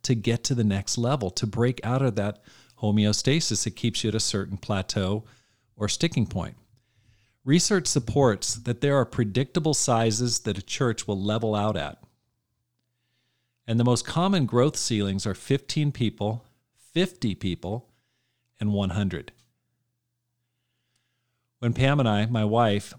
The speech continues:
planted a self-supporting church in Ashland, Oregon, back in two thousand and four, I remember a conversation I had with our campus leader. His name was Chris. I told him, "We've got to break out of the teens."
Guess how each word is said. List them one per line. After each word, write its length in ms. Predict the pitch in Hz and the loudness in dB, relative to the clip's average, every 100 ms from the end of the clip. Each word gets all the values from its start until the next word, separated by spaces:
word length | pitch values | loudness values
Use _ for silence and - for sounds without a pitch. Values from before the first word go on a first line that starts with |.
| - | -4
planted 380 | 131 123 143 | -2 0 0
a 60 | 110 | -2
self-supporting 800 | - 120 113 - - - 113 107 | 0 0 0 0 -2 0 0 0
church 480 | - 110 98 - - | -2 -2 -2 -4 -6
in 140 | 117 | -4
Ashland, 400 | 104 113 - 127 | -2 -2 -2 0
Oregon, 460 | 107 107 110 98 87 - _ _ _ _ _ _ _ | 2 2 0 -2 -6 -10 _ _ _ _ _ _ _
back 240 | - 110 120 | -4 -2 0
in 100 | 95 | 0
two 200 | - 113 | 0 -2
thousand 460 | 113 104 104 107 | 0 2 0 0
and 140 | 92 87 | -2 -4
four, 480 | - 120 95 80 - _ _ _ _ _ _ _ _ _ | -2 0 0 -2 -10 _ _ _ _ _ _ _ _ _
I 60 | 123 | 2
remember 480 | 139 139 185 202 156 | 4 6 4 2 0
a 60 | |
conversation 760 | - 139 135 131 - 131 - 120 | 0 0 0 0 2 2 2 0
I 80 | |
had 360 | 107 98 113 104 - | 0 0 -2 -2 -4
with 140 | 107 | -2
our 100 | 101 | -2
campus 520 | - - 107 - - | -2 -4 -4 -2 -4
leader. 340 | 107 101 78 - _ _ _ | -2 -4 -4 -10 _ _ _
His 100 | 107 | -4
name 100 | 107 | -2
was 120 | 95 | -4
Chris. 460 | - 113 85 - - _ _ _ | -2 -2 -2 -4 -8 _ _ _
I 80 | 117 | -8
told 280 | 117 139 135 | 0 4 6
him, 160 | 127 117 - - - - - - _ | 4 2 -8 -20 -20 -20 -20 -20 _
"We've 240 | 127 - - | -4 -4 -4
got 240 | 123 156 | -6 -2
to 100 | 165 | -2
break 380 | 135 117 117 120 - | 0 2 2 0 -2
out 160 | 127 117 | 0 0
of 100 | 104 | -2
the 80 | |
teens." 640 | 107 - 127 123 104 123 | -6 -2 2 2 0 -4